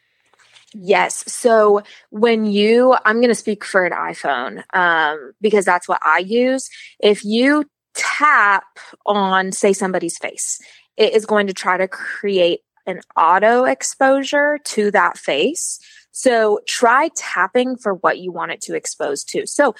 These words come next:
maybe, like you just said, there are a lot of shadows in, um, the photo you were just trying to take.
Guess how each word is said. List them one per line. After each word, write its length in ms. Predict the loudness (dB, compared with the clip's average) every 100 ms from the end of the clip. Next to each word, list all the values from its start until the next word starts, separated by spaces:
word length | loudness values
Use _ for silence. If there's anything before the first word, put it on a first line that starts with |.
| -14 _
maybe, 220 | 0 2
like 180 | 2 0
you 80 | -4
just 220 | -6 -2
said, 260 | -2 -2 0
there 180 | 0 4
are 180 | 2
a 60 | 2
lot 160 | -2 -4
of 80 | -6
shadows 720 | -4 -2 0 0 0 -2 -8 -8
in, 500 | -4 -2 -4 -6 -12 -4
um, 260 | -2 -2 -4
the 80 |
photo 240 | -2 0 0
you 140 | -2
were 100 | -2
just 200 | -2 -4
trying 240 | -2 0 -2
to 60 |
take. 340 | 0 -2 -2